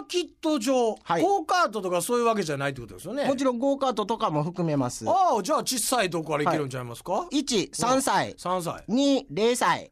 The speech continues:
Speaker 1: 零歳。ええ、引っ掛けやな、これまた。
Speaker 2: <laughs> やねんな。
Speaker 1: 引っ掛けや。リスナーの皆さん、これ引っ掛けですよ。
Speaker 2: 引っ掛けてるかどうかは知らんけどやな。
Speaker 1: えーっと、そんなこと言うたらもう零歳や。
Speaker 2: はい。なるほど。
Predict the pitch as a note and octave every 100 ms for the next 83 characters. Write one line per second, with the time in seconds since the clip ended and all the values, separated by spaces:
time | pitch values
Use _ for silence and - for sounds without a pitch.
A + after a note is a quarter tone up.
0 | - D3 G3 F3 D3 - _ - - _
1 | _ - A#2+ D3 F3 G3 G#3+ B3+ D4 E4
2 | F4 F4 - _ - - - B3 F#4 F#4
3 | C4+ A#3+ A#3 A#3 A3+ G3+ D3+ G2+ - -
4 | - A3+ C#4 D#3 - - - F#3 B3 B3
5 | F#4+ G4 C#4+ A3+ D#3+ B3 C4 C#4+ - C4+
6 | E4 D#4+ E4 E4 E4+ D#4+ C#4 A3+ F3+ C#3
7 | A2 B2+ A#3+ A#3+ G3 A3+ A#3 B3 A3+ E4
8 | A#3+ G#3 G3+ F#3+ G#3+ G3+ G#3+ B3+ C#4+ G#3
9 | E3+ D3+ F3 D#3+ D#3 C#3+ A2+ G#2 C#3 E3
10 | F3 F3+ F#3 F#3 F#3+ G3 F#3+ F3+ - A3
11 | D4 G4 G#4 A4 D4 B3+ B3+ B3+ G#3 E3+
12 | D#3+ D#3 D3+ A3 C#4 C#4+ F3 A#2 - D3
13 | F#3+ F#3 E3+ D3